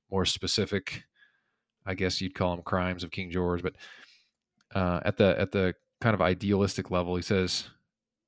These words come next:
he's talking about King George, "waged cruel war against human nature itself, violating its most sacred rights of life and liberty."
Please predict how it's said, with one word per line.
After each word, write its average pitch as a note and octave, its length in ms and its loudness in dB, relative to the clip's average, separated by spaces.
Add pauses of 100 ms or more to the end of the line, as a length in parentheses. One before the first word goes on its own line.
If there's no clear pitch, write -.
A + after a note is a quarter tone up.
(800)
he's - 80 -10
talking A2+ 200 6
about F#2 200 -2
King G#2 160 -6
George, G2 380 4
"waged G2+ 220 2
cruel C#3 260 6
war A#2 200 8
against G2+ 300 0
human B2+ 300 0
nature A2+ 280 2
itself, G2 500 0
violating A2 440 4
its F#2+ 140 -4
most F#2+ 240 -2
sacred G2+ 340 0
rights G2 280 2
of F2 140 -10
life F#2+ 240 0
and G2 80 -8
liberty." E2 400 -4